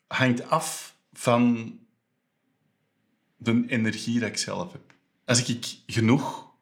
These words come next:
en goed genoeg voor mezelf zorg en, ehm, genoeg slaap en genoeg eten, dan ben ik de gelukkigste man ter wereld.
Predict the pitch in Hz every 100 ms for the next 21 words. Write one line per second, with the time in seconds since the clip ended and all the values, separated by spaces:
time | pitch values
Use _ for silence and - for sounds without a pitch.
0 | _ _ _ _ _ _ _ - 107 98
1 | 135 139 143 - 117 101 110 120 - 123
2 | 151 175 - - 113 101 98 95 - 95
3 | 92 92 92 107 101 110 - 151 180 180
4 | 117 98 107 120 127 101 95 95 101 98
5 | 92 87 - - 104 95 101 117 113 -
6 | 95 95 92 90 101 123 131